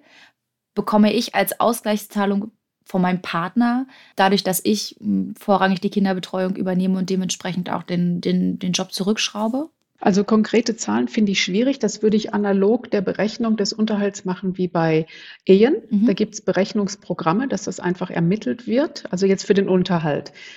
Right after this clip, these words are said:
Speaker 2: Bei einer Rente muss man wirklich schauen, ich bekomme ja jedes Jahr zum Jahresende die Rentenmitteilung.
Speaker 1: Ja.
Speaker 2: Wie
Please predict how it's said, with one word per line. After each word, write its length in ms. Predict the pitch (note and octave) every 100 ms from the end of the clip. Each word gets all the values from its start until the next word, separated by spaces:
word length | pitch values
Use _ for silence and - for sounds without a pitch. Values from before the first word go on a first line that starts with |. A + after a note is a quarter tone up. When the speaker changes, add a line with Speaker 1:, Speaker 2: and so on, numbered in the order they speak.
| - - -
Speaker 2:
Bei 80 | F#3+
einer 200 | F#3 F3
Rente 340 | E3 A#3 C4
muss 200 | A3+ A#3
man 140 | A3 G3
wirklich 260 | G#3 A3
schauen, 320 | - F#3+ G#3+ A3 - _ _ _ _
ich 280 | - - _
bekomme 280 | F#3+ A3 A3
ja 100 | G3
jedes 360 | F3+ G#3 A3
Jahr 120 | F#3+ F3+
zum 140 | F3
Jahresende 480 | D#3+ D#3+ F3 F3 D#3+
die 80 | D#3
Rentenmitteilung. 720 | C#3+ D#3 D3 - - - G3+
Speaker 1:
Ja. 160 | G3 F#3+
Speaker 2:
Wie 580 | F3+ E3+ G3 A3+ A#3